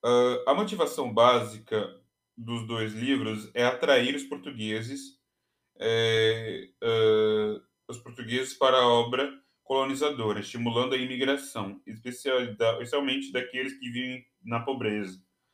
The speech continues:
por meio da exaltação da riqueza e do clima, o clima da colônia. É o primeiro cronista a aludir à importância do escravo na economia colonial.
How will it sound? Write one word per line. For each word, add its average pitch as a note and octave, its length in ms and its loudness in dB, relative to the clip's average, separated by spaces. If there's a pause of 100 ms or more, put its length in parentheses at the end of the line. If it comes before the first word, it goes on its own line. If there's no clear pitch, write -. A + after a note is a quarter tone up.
(320)
por B2 160 2
meio C#3+ 280 2
da C#3 80 4
exaltação C3+ 580 0
da E3+ 80 4
riqueza F#3 680 0
e F#3 80 -10
do D3+ 120 -6
clima, C#3+ 600 -2
o A#2+ 40 -8
clima D3 300 -4
da A2+ 100 0
colônia. C#3+ 560 -2 (460)
É E3+ 60 8
o F#3+ 100 8
primeiro G3+ 360 4
cronista F3 600 0
a D3+ 260 0
aludir D#3+ 440 2
à C#3+ 40 2
importância C#3 520 -2
do C#3 60 -8
escravo B2+ 480 2
na C3+ 120 -2
economia B2+ 540 -4
colonial. A#2+ 720 -2